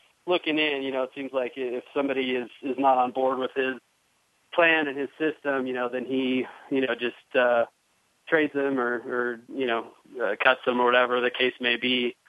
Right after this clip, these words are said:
And, uh, you know, I, I, I think that, uh, the N F L is just kind of a different animal,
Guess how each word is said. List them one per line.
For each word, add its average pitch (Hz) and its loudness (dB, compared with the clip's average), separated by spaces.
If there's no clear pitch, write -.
And, 123 2
uh, 117 4
you 143 -4
know, 143 2
I, 139 4
I, 131 2
I 127 -4
think 170 0
that, 131 -2
uh, 127 4
the 131 -4
N 143 0
F 143 -2
L 139 4
is 127 -8
just 127 -16
kind 135 -4
of 127 -4
a - -16
different 131 -2
animal, 131 2